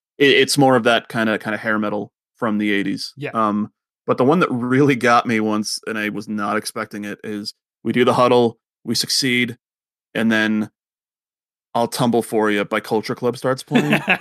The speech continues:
Speaker 1: <laughs> And I just, I kinda, I, like, paused and I was like, "The fuck? Is this,
Speaker 2: <laughs>
Speaker 1: but yep, it is. Awesome."
Speaker 2: Yeah.
Speaker 1: And I just rolled with it 'cause I was like, "That, that doesn't fit the vibe of what we're doing," but at the same time, it's perfect.
Speaker 2: Yeah.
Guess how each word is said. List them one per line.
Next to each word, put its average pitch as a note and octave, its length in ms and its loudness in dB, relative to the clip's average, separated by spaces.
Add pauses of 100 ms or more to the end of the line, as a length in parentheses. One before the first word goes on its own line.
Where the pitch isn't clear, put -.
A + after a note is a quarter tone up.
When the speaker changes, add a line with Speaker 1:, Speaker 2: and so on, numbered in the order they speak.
(1160)
Speaker 1:
<laughs> - 260 -4 (680)
And D3+ 120 0
I D3 100 4
just, D3 260 0
I B2+ 100 2
kinda, C3+ 300 0
I, B2+ 40 4
like, B2 180 2
paused C3 280 0
and B2+ 60 -4
I - 40 -2
was A#2 60 -4
like, A#2+ 200 -6
"The A#3 120 -4 (280)
fuck? C#4+ 300 -12 (240)
Is - 520 0
this, F#3 160 -6
Speaker 2:
<laughs> - 40 -14
Speaker 1:
but - 120 -10
yep, D3+ 220 0
it C#4+ 80 -6
is. F4 380 0
Awesome." B3 580 0
Speaker 2:
Yeah. C#3+ 240 -4
Speaker 1:
And C#3 80 4
I B2 40 4
just B2 280 -4
rolled A2+ 320 2
with C3+ 120 2
it C#3+ 100 2
'cause C3 100 -2
I - 20 2
was A#2+ 100 2
like, B2 120 -2
"That, D3+ 220 -2 (380)
that C#3 160 2 (260)
doesn't D3 400 0 (120)
fit - 380 0
the F3+ 240 -4
vibe F3 340 2
of E3 160 -6
what F3 120 -2
we're F#3 60 0
doing," G3 340 0 (120)
but D#3 100 -4
at - 40 -2
the - 60 -4
same C3 320 0
time, A#2 400 -2
it's A2 180 -4 (300)
perfect. A#2+ 460 -8 (100)
Speaker 2:
Yeah. C3+ 260 -6